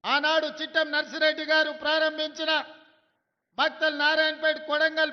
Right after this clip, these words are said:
ప్రాజెక్టును ఉమ్మడి రాష్ట్రంలో నేను మంజూరు చేయించుకొస్తే ఆనాటి ప్రభుత్వం పది సంవత్సరాలు ఆ ప్రాజెక్టును ఆ జీవోలను తొక్కిపెట్టి మన నోట్లో మట్టి కొట్టిండ్రు.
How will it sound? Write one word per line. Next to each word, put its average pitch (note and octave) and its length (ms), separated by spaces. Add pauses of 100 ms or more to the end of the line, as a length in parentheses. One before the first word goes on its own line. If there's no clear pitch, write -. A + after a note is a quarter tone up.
ప్రాజెక్టును D#4 640 (800)
ఉమ్మడి D4+ 400 (120)
రాష్ట్రంలో D#4 460 (160)
నేను D#4 200 (120)
మంజూరు D#4 460
చేయించుకొస్తే D#4 680 (1500)
ఆనాటి C4 500 (120)
ప్రభుత్వం D4+ 480 (100)
పది C#4 180 (120)
సంవత్సరాలు C#4 580 (160)
ఆ A#3+ 40 (120)
ప్రాజెక్టును C4 720 (1000)
ఆ G3+ 140
జీవోలను A#3+ 680
తొక్కిపెట్టి A3+ 880
మన G3 280
నోట్లో G3+ 460
మట్టి F3 400
కొట్టిండ్రు. E3+ 560